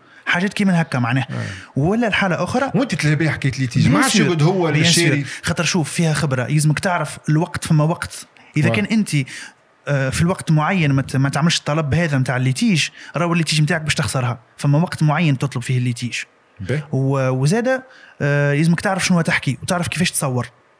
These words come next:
Speaker 1: سينو،
Speaker 2: واضح.
Speaker 1: سينو عندك حق أما تخسره زادة.
Speaker 2: واضح.
Speaker 1: هذا هو لهنا تجي الخبرة متاعي أنا معناها في ال-، في التعامل مع ال-، مع السيت هذا علي إكسبريس اللي أنا عندي ديجا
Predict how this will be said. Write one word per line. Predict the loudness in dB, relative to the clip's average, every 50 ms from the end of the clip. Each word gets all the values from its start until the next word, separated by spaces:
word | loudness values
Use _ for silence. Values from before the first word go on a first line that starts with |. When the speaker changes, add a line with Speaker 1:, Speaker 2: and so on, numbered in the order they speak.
| _ _
Speaker 1:
سينو، | -6 0 2 4 4 4 4 2
Speaker 2:
واضح. | 0 0 0
Speaker 1:
سينو | 0 2 2 2 2 2 2
عندك | 2 0 0 0 0 0 -2 -2 0 -2
حق | -4 -4 -4 -8 -12 -8 -4 0
أما | 0 0 0
تخسره | 0 -2 -4 -4 -2 -2 -2
زادة. | 0 0 -2 -2 -4 -8 -14 -20 -14 -4 -2
Speaker 2:
واضح. | 0 0
Speaker 1:
هذا | 2 2
هو | 2 2 2 2
لهنا | 2 2 2 2 2 2 0 -2 -4 -6 -10 -12 -6 -4
تجي | -2 0 0
الخبرة | 0 0 -2 -2 0 0 0
متاعي | 0 0 0 0 0 0 0 2 2
أنا | 2 2
معناها | 2 0 2 2 4 2 2
في | 2 0
ال-، | 0 0 0 -2 -4 -6 -12 -16 -10
في | -8 -8
التعامل | -4 -2 -2 0 0 2 2 2 2
مع | 2 2 0
ال-، | 0 0 0 0 0
مع | 0 -2
السيت | -2 -2 -2 -2 0
هذا | 0 0 0 0
علي | -2 -2 -4
إكسبريس | -4 -4 -2 -2 -2 0 0 0
اللي | 0 0 2
أنا | 2 2
عندي | 0 0 0 0 2
ديجا | 2 2 2 2 2 2 0 0